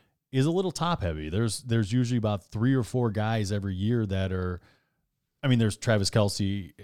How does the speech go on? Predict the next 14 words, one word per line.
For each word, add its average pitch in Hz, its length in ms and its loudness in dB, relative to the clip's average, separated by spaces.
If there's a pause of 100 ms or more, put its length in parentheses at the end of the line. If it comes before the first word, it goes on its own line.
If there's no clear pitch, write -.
(420)
and, 107 380 -4
and 101 340 -2
George 107 240 0
Kittle, 127 260 4
and 107 100 2
then 113 100 2
there's 104 160 0
kinda 98 360 0 (200)
two 135 160 2
or 120 80 4
three 110 220 0
guys 104 300 2
that 98 140 0
are 92 360 -4